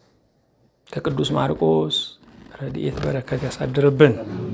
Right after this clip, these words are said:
ለሀገር፣ ለቤተ ክርስቲያን፣ ለትውልድ የትንሣኤ የመነሳት ዘመን ይሁንልን። አቤቱ አምላካችን ሆይ እናመሰግንሃለን። አንተ እንድታዝንልን፣ እንድትራራልን ደጅ እንጠናሃለን።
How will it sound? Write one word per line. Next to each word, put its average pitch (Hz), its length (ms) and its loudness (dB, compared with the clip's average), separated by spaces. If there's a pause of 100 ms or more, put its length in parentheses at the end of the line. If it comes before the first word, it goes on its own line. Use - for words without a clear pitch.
(840)
ለሀገር፣ 147 600 6
ለቤተ 143 340 -6
ክርስቲያን፣ 180 580 -2
ለትውልድ 180 720 4 (760)
የትንሣኤ 175 560 2 (380)
የመነሳት 165 640 2
ዘመን 151 360 4
ይሁንልን። 151 560 6 (880)
አቤቱ 170 300 4
አምላካችን 170 640 0
ሆይ 151 180 -4
እናመሰግንሃለን። 175 1080 2 (1400)
አንተ 151 300 0
እንድታዝንልን፣ 185 840 2
እንድትራራልን 175 840 2
ደጅ 156 220 -2
እንጠናሃለን። 147 720 -2